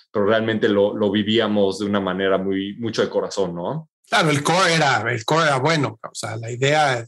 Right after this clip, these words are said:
Speaker 2: el del problema que se resolvía era obviamente latente, ¿no?
Speaker 1: Totalmente, totalmente. Em, pero sí te digo, en, cuando yo me uní a Uber, ya, ya había encontrado product market fit, era simplemente escalar, ¿no?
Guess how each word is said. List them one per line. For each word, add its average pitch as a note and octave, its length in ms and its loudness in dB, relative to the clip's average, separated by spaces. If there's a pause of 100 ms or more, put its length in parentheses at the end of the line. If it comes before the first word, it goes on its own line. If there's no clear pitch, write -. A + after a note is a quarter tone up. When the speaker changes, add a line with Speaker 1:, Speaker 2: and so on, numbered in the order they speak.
Speaker 2:
el B2+ 120 -8
del A#2+ 140 -8
problema C#3+ 400 0
que - 80 -14
se - 100 -6
resolvía B2 560 -2
era A#2 260 -8
obviamente B2+ 460 -6
latente, C3+ 500 -2
¿no? C3 160 -12 (420)
Speaker 1:
Totalmente, A#2 600 0 (180)
totalmente. A2 920 0
Em, F#2+ 180 -2 (220)
pero D#3 140 2
sí G3+ 180 -2
te A3 60 4
digo, F3 200 4
en, C3 200 0
cuando B2 280 0
yo B2+ 140 2
me E3 140 2
uní B2 320 2
a A2+ 160 2
Uber, A#2+ 360 2
ya, B2+ 480 0
ya B2+ 120 2
había B2+ 160 2
encontrado A2+ 560 -2
product A#2 320 0
market G#2+ 340 0
fit, B2 260 2
era C3 140 2
simplemente G#2+ 880 0
escalar, G2 420 -2 (200)
¿no? A2+ 320 0